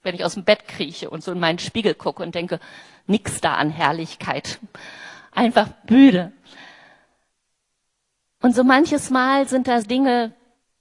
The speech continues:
ja, wo ich merke, „Oh, es glänzt nicht so richtig.“ Dann ist da so eine Staubschicht über mir oder über meinen Geschwistern auch manchmal. Und dann brauchen wir den Heiligen Geist, der kommt, der Wind Gottes, der diese Staubschicht wieder wegbläst.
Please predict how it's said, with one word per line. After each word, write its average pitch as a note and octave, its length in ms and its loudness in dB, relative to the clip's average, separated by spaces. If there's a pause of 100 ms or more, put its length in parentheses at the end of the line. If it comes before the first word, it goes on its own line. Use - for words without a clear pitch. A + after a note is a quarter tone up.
(120)
ja, A#3 280 -4
wo A3 80 0
ich A3 160 -4
merke, A3 340 -6
„Oh, A#3+ 280 -6 (520)
es - 200 -10
glänzt B3 480 -2
nicht B3 160 -6
so - 100 -18
richtig.“ - 640 -20 (1160)
Dann A3 120 -2
ist B3 140 -6
da C4 60 0
so B3 100 -2
eine B3 140 2
Staubschicht - 720 -2
über G3+ 240 -4
mir E3+ 280 -6
oder F3 200 -6
über F3+ 360 -8 (340)
meinen G3 240 -6
Geschwistern G#3+ 560 -6
auch D#3 180 -10
manchmal. E3 540 -10 (920)
Und G#3+ 140 -4
dann A3+ 140 0
brauchen B3+ 420 -2
wir B3+ 100 -4
den A#3 220 -6
Heiligen G#3+ 400 -6
Geist, E3 580 -12 (280)
der G3 180 -8
kommt, A3 640 -8 (240)
der F3 160 -10
Wind A#3 360 -6
Gottes, F3 420 -10
der F#3 100 -12
diese G#3+ 220 -10
Staubschicht - 720 -6
wieder G#3 240 -4
wegbläst. - 760 -14